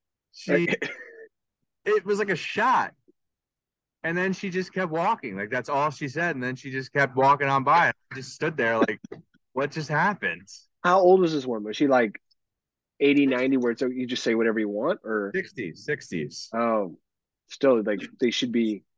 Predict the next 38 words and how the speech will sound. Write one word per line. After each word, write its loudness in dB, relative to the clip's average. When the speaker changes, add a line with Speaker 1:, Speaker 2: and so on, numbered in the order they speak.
Speaker 2:
following 0
a -6
little -2
bit -6
more -2
of, -8
uh, -8
social 0
decorum. -2
Speaker 1:
"Your 2
head 2
must 0
be -4
cold." 0
Speaker 2:
Your 2
face 4
must 2
be 2
dumb. -2
You -2
know, 2
something, 2
you're 6
gonna 4
come 2
back 2
with 2
a 2
good 2
zinger 0
<laughs> -4
like -6
that. -6
<laughs> -6
You 8
probably 6
have 6
sciatica. 6